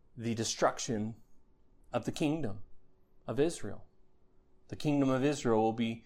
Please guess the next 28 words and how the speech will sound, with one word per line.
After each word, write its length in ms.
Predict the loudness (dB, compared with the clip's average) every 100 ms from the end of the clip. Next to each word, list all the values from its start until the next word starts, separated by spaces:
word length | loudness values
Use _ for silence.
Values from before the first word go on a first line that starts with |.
| -18
torn 360 | 0 4 4 4
in 120 | 2
two. 440 | 2 4 4 4 -4 -16 -20 _ -20 -20 -20 -20 _ _ _ -20 -20 -20 _ -12 -2
And 120 | 2
then 140 | 6
Israel 320 | 6 6 4
is 80 | 4
gonna 160 | 2 2
be 100 | 0
carried 320 | 2 2 6
off 220 | 6 6
into 140 | 0 -2
captivity. 800 | -4 -4 -2 -2 0 -4 -8 -14 -20 -20 -4
And 100 | 4
then 140 | 6 8
Judah 280 | 10 10
is 100 | 8
gonna 160 | 4 2
be 80 | 0
carried 320 | 2 4 6
off 240 | 6 4
into 120 | -2 -4
captivity. 680 | -2 -2 -2 -6 -6 -12 -18 -20 -20 -20 -20 -20 -20 _ -20 -20 _ _ -20 _ _ _ -20 -20 _ _ _ _ -20 -20 -20 -20 -20 -20 -16 -6
And 140 | -2
there's 180 | 0 0
a 60 |
root 340 | 2 2 2 0
there 400 | -2 -4 -4